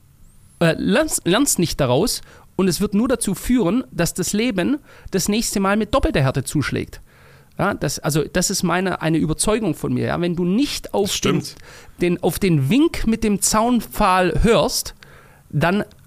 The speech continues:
Speaker 1: wird dieser Zaunpfahl irgendwann ein Aluminium-Baseballschläger und der wird dir auf den Kopf draufhauen. Ja? Ähm,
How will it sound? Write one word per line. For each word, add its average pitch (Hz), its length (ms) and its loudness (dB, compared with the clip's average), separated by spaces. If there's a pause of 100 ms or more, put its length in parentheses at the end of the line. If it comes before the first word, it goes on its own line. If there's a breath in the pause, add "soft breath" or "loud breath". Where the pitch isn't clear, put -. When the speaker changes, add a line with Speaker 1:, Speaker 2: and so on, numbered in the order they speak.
(140)
Speaker 1:
wird 160 320 2
dieser 214 440 4 (100)
Zaunpfahl 202 680 2
irgendwann 214 600 2 (140)
ein 190 180 0
Aluminium-Baseballschläger 180 1400 2 (100)
und 175 220 0
der 175 100 2
wird 196 120 0
dir - 100 2
auf 190 80 0
den 196 100 0
Kopf - 200 -4
draufhauen. 117 540 -2
Ja? 185 200 -2 (800 loud breath)
Ähm, 156 400 2